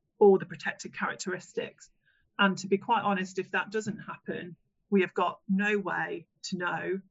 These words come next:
nationally how the diversity looks at C E O level across trusts.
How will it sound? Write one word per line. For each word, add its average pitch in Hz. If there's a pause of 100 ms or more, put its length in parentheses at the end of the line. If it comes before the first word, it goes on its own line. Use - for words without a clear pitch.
nationally 175 (300)
how 190
the 175
diversity 170
looks -
at 165
C 170
E 165
O 165
level 160 (140)
across 156
trusts. -